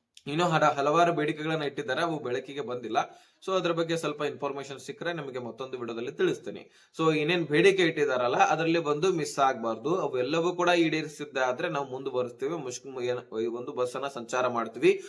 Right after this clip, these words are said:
ಒಂದು ವೇಳೆ ಒಂದೇ ಒಂದು ಮು-, ರೂಲ್ಸ್ ಅನ್ನ, ಬೇಡಿಕೆಯನ್ನ ಕ್ಯಾನ್ಸಲ್ ಮಾಡಿದ್ರು ಸಹಿತ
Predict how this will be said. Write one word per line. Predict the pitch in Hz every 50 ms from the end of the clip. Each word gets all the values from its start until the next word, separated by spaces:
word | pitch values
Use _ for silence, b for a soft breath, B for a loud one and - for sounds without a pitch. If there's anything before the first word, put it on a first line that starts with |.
| B B B B
ಒಂದು | 139 160 175 180 185 175
ವೇಳೆ | 180 175 180 185 196 196 - - - - -
ಒಂದೇ | 131 143 151 156 185 190 190
ಒಂದು | 180 180 180 175 175 175
ಮು-, | 170 160 156 143 139 135 131 127 123 117 - -
ರೂಲ್ಸ್ | 127 143 160 165 156 -
ಅನ್ನ, | 156 147 151 156 160
ಬೇಡಿಕೆಯನ್ನ | 151 139 139 135 143 - 147 143 143 143 139
ಕ್ಯಾನ್ಸಲ್ | - - 127 123 123 - 170 165 160
ಮಾಡಿದ್ರು | 147 147 139 135 123 131 127 123
ಸಹಿತ | - 127 120 113 -